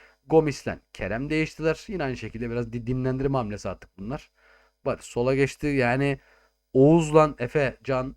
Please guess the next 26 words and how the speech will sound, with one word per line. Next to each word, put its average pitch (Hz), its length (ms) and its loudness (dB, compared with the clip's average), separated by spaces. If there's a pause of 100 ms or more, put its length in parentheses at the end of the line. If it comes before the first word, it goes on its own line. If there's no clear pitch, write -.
(120)
değiştiler 123 760 -6
ve 127 320 -4
bu 139 80 -6
da 135 60 0
maçın 117 360 -8 (300)
son 165 200 -6
hamlesiydi. 123 460 -2
Galatasaray 131 680 0 (380)
dört 160 280 8
bir 139 240 -4 (260)
kazanmış 135 460 0
oldu 135 200 6
ama 147 200 4
yani 131 240 2 (400)
yirmi 151 300 4
şut, - 340 -6 (180)
on 147 220 4
dokuz 139 240 2
yirmi 139 200 -2
şut 147 180 -8
ve 147 60 -2
on 170 320 2
üç - 240 -2
isabetli 147 680 0
şut 110 200 -8
abi. 104 220 -6